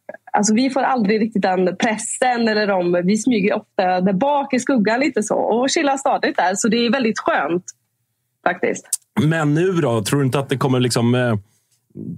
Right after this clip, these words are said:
Speaker 2: ändå bli ett annat, ett annat tryck på er nu? Alltså det, det, det blir
Speaker 1: Eh,
Speaker 2: lite
Speaker 1: jo,
Speaker 2: så här,
Speaker 1: det
Speaker 2: par-,
Speaker 1: blir det
Speaker 2: parallellen
Speaker 1: absolut
Speaker 2: blir
Speaker 1: nu.
Speaker 2: lite som med Häcken i fjol, att så här, eh,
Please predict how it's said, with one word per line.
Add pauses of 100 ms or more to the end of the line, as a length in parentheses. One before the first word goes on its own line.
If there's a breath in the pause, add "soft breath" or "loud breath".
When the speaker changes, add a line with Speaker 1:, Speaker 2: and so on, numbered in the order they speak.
(180)
Speaker 2:
ändå
bli
ett
annat,
ett
annat
tryck
på
er
nu?
Alltså
det,
det,
det
blir
Speaker 1:
Eh,
Speaker 2:
lite
Speaker 1:
jo,
Speaker 2:
så
här,
Speaker 1:
det
Speaker 2:
par-,
Speaker 1:
blir
det
Speaker 2:
parallellen
Speaker 1:
absolut
Speaker 2:
blir
Speaker 1:
nu.
Speaker 2:
lite
som
med
Häcken
i
fjol,
att
så
här,
eh,